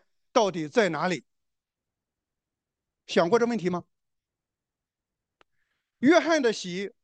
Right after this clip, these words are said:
和耶稣的洗区分点到底在哪里？为什么约翰的洗不够？这就是我们刚才提到的一个问题，为什么旧约的时候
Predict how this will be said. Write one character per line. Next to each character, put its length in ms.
和 340
耶 160
稣 220
的 100
洗 340
区 320
分 340
点 280
到 160
底 100
在 120
哪 120
里？ 120
为 300
什 140
么 320
约 180
翰 200
的 80
洗 200
不 140
够？ 260
这 160
就 120
是 80
我 140
们 100
刚 160
才 100
提 180
到 100
的 80
一 60
个 80
问 160
题， 120
为 220
什 140
么 100
旧 400
约 160
的 120
时 140
候 280